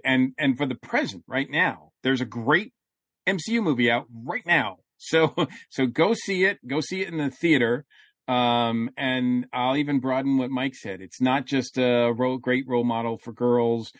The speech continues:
or people of color. It's a great, these, these characters are great role models for anybody. It's, this is not a, this is not a movie that's, like,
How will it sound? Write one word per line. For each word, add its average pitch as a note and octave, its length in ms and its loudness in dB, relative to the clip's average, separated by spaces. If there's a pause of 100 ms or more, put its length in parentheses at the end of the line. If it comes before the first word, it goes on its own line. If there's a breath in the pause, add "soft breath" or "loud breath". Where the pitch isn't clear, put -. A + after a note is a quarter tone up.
(300 soft breath)
or A#2 240 4
people B2+ 340 2
of A2+ 120 -2
color. G#2+ 400 -4
It's F#2 160 -12
a A#2+ 80 -2
great, B2+ 260 2 (140)
these, B2+ 340 4 (220)
these C3 220 0
characters B2 420 -2
are - 20 -12
great A#2 220 -2
role A2+ 280 -4
models G#2+ 380 -6
for - 140 -16 (160)
anybody. G#2 1080 -6 (100)
It's, B2 220 -6
this C#3+ 240 0
is B2 140 -6
not C#3+ 340 4 (100)
a, A#2+ 400 2 (360 loud breath)
this D3+ 100 -10
is D#3 60 -2
not D#3+ 160 4
a C#3 40 4
movie C3+ 380 6
that's, A#2 320 -4
like, A2 340 -4